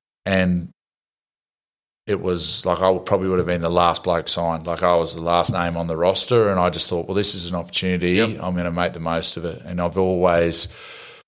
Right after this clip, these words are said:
Speaker 1: feel like, um, that's been a,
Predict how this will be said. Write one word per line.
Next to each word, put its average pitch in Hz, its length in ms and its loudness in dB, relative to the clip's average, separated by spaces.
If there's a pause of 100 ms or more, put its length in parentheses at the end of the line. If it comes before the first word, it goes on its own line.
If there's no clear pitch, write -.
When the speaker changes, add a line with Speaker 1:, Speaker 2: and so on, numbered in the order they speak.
(400)
Speaker 1:
feel 104 240 4
like, 92 420 4 (460)
um, 90 540 -4
that's - 320 0
been 92 220 -2
a, 90 100 -2